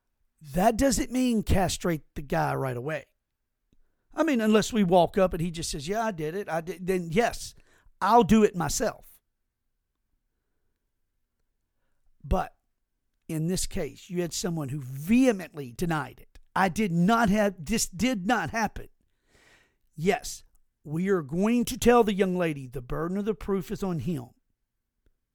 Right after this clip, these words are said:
Okay? And, and, and, and we gotta be able to look at her and go, "Hey, as it stands right now, we're on your side.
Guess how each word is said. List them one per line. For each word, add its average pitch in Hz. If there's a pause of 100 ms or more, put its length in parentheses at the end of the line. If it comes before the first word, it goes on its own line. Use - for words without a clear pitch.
Okay? 165 (1700)
And, 151
and, 190
and, 202
and 190
we 190
gotta 247
be 285
able 220
to 226
look 269
at 233
her 202
and 170
go, 160
"Hey, 151 (2250)
as -
it 196
stands 254
right 294
now, 277 (1400)
we're 127
on 131
your 190
side. 247